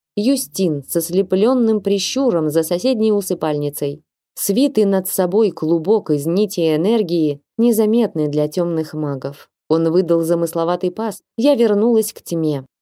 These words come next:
Быстро оборвала нити паутины, норовящие оплести меня коконом. Ваза затряслась, лопнула, но осколками не разлетелась. Они зависли на мгновение в меркнувшем свете вспышек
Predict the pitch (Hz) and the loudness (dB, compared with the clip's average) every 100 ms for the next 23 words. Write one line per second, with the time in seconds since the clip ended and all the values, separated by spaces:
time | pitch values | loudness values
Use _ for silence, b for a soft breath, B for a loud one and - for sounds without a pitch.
0 | - 160 208 190 190 190 190 202 220 262 | -6 0 0 0 0 2 2 2 0 0
1 | 190 151 156 156 151 156 160 170 156 151 | 0 0 0 -2 2 0 0 0 0 0
2 | 151 _ 180 180 175 175 175 - 175 165 | -4 _ -2 0 2 2 0 0 0 0
3 | 175 180 - 220 185 151 151 147 147 139 | 0 -2 -2 -2 0 0 -2 -2 -4 -4
4 | 135 127 131 135 _ - 143 160 175 165 | -6 -6 -10 -18 _ -12 -4 -2 0 0
5 | 170 170 - 147 170 180 180 - 233 156 | -2 -2 -6 -2 0 0 -4 -2 -4 -4
6 | - - _ - 135 151 277 - 156 143 | -8 -18 _ -8 -2 0 0 -2 -6 -6
7 | 135 139 _ - 240 254 233 - 254 285 | -8 -16 _ -2 0 2 -2 0 0 2
8 | 247 233 233 233 233 202 208 202 165 135 | 2 4 4 4 2 2 0 0 -4 -4
9 | 131 - - _ - 156 170 170 180 180 | -8 -12 -18 _ -6 -2 0 2 2 2
10 | 240 233 156 151 156 156 160 165 196 175 | 0 -2 -2 0 0 0 0 2 2 2
11 | 165 151 151 165 202 185 160 156 156 151 | 0 0 -2 0 -2 -4 -6 -2 -4 -4
12 | 165 180 185 151 - - 226 - 170 - | -2 -2 -2 -6 -8 -4 -2 -2 -4 -6